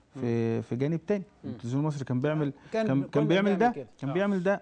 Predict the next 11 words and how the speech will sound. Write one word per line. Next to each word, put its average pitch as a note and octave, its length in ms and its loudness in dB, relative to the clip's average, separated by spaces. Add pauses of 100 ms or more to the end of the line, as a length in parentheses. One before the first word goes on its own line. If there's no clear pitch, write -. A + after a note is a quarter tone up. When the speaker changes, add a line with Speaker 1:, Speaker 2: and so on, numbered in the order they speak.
Speaker 1:
لا، B2 140 -6
أنا C3+ 80 -2
Speaker 2:
آه. - 20 -4
Speaker 1:
بتكلم F#3+ 320 0
على F#3 200 2
إيه؟ E3 260 0 (380)
فكرة G#3 320 -2 (200)
الجلد C3+ 560 -2
الذات D#3 400 -2
والإدانة. B2 520 0 (220)
Speaker 2:
نعم. B2+ 200 -10